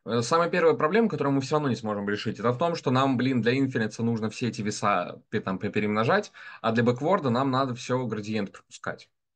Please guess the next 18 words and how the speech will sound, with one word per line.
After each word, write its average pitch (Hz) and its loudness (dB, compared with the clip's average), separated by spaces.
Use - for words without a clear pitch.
Ну, 196 4
для, 123 4
допустим, 131 2
с 120 0
бэквордом 123 2
мы 117 2
решаем 147 0
тем, 208 0
что 170 -6
мы 143 0
не, 143 2
не 139 0
по 135 -4
всему 120 -2
пропускаем 95 -10
градиенты. 92 -10
М, 92 -4
но 127 4